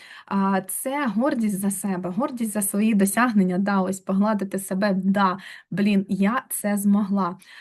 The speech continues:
Най-, е, важливіше і просто ключове питання, як я можу дати собі цю емоцію вже сьогодні,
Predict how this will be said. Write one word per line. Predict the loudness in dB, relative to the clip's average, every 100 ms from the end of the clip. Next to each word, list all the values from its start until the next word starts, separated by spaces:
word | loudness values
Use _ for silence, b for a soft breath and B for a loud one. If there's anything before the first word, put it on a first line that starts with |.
| B -4 4
Най-, | 6 6 4 2 0
е, | -2 -2 0 0
важливіше | 0 -2 -2 -2 0 -2 -4
і | -8
просто | -4 -4 -4 -4
ключове | -2 -2 0 2 2
питання, | 0 0 0 4 2 2
як | 0 2 2 0 0
я | 2
можу | 2 2 0 -2
дати | -2 0 0 0 -4
собі | -6 -2 0 0
цю | -2 0
емоцію | 2 4 2 0 -4
вже | -4 -4
сьогодні, | -4 0 4 4 4 2